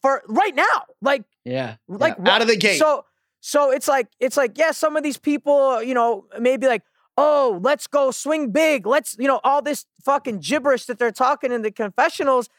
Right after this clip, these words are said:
Speaker 1: And you go, No, I'm swinging to play fair because I also do not wanna put myself in a shitty position because you know, in Wes's case, and who's the girl that won, uh, in Kellyanne's case, the,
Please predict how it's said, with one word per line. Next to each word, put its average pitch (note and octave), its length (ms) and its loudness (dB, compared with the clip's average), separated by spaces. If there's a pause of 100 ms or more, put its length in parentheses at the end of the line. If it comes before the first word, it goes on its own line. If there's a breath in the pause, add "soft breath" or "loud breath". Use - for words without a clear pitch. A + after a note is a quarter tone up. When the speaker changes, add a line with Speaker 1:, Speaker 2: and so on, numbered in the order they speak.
(220)
Speaker 1:
And D4 220 2
you D4 140 0
go, C#4 460 2 (220)
No, D4 420 0
I'm C4+ 260 0
swinging C#4 480 -2
to C4+ 100 0
play C4 260 2
fair C4+ 300 2
because A3 320 -2
I B3 120 2
also A#3+ 600 0 (240)
do C4 140 0
not A#3+ 260 2
wanna A3+ 260 0
put A#3 240 -2
myself G#3 600 0 (320)
in A#3+ 120 2
a G#3+ 40 0
shitty G#3 340 -2
position G3 580 -2 (280)
because C4+ 560 0 (520)
you A#3+ 80 2
know, B3+ 180 4
in B3 220 -2
Wes's C#4 360 -2
case, C4+ 500 -2 (260)
and A#3+ 320 0
who's C4 180 -4
the C4+ 80 -2
girl C#4 200 2
that C4+ 180 0
won, C#4+ 340 0
uh, A3 160 0
in A3 140 -6
Kellyanne's C4+ 460 -2
case, C4+ 340 -2 (420)
the, C#4 240 -2